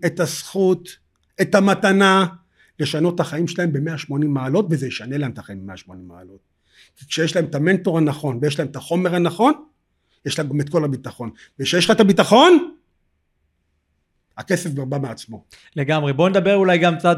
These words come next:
Speaker 2: אה, בוא נגיד, אה, סיפרת לי שהקורס שלך מורכב ככה משישה פרקים, אה, מאוד מאוד ספציפיים, אז בוא אולי נעבור עליהם קצת, נגיד לאנשים מה הם יכולים למצוא בקורס שלך.
Speaker 1: אני לא אוהב לקרוא לזה קורס, אני אוהב לקרוא לזה הדרכה, אבל, אה, בוא נגיד לך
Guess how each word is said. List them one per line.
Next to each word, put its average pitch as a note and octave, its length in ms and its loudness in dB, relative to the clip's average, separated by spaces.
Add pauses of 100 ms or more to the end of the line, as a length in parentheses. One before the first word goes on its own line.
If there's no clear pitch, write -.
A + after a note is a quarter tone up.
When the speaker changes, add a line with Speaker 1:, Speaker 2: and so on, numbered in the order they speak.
Speaker 2:
אה, D#3+ 260 2
בוא E3 100 0
נגיד, E3+ 420 -2
אה, C#3+ 380 -2
סיפרת D#3 340 -2
לי D#3 160 0
שהקורס D3+ 380 -4
שלך D#3 180 -4
מורכב C#3+ 540 0
ככה C#3+ 240 -4
משישה C#3+ 340 -4
פרקים, D#3 580 0 (380)
אה, C3+ 420 -4
מאוד D3 180 -4
מאוד D#3 140 -6
ספציפיים, E3 500 -4
אז C3+ 100 -4
בוא D#3+ 100 0
אולי F3 160 2
נעבור D#3+ 300 0
עליהם E3 180 0
קצת, D3 180 -4
נגיד C#3+ 180 -6
לאנשים D3 360 -4
מה D3+ 80 0
הם F#3 80 -2
יכולים F#3 260 -6
למצוא F3 180 -6
בקורס E3 280 -8
שלך. E3 220 -10 (1200)
Speaker 1:
אני A#3 140 0
לא D#4+ 80 2
אוהב D4 100 0
לקרוא C#4+ 180 0
לזה A#3+ 180 4
קורס, C4 340 0
אני F3 80 0
אוהב G3+ 100 -2
לקרוא A3+ 140 0
לזה G3 140 2
הדרכה, D3+ 720 -2
אבל, C#3+ 380 -4
אה, C#3+ 220 0
בוא D#3+ 140 0
נגיד F3 220 0
לך F3 180 -2